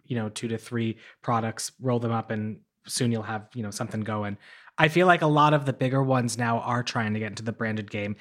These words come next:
and they're also now trying to get into the brick and mortar, or at least more omni-channel game.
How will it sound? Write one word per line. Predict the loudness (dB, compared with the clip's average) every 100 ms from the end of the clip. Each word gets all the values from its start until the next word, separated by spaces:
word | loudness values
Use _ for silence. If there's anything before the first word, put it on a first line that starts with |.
| -6
and | 2 4
they're | 6
also | 4 4 2
now | 0 0
trying | -2 0 0
to | -2
get | -4 -6
into | -8 -6
the | -6
brick | -6 -8
and | -6
mortar, | -4 -2 -2
or | -4 -4 -6 -8 -8 -10 -6
at | -4
least | -2 0
more | 0
omni-channel | 0 -2 -4 -4 -6
game. | -6 -8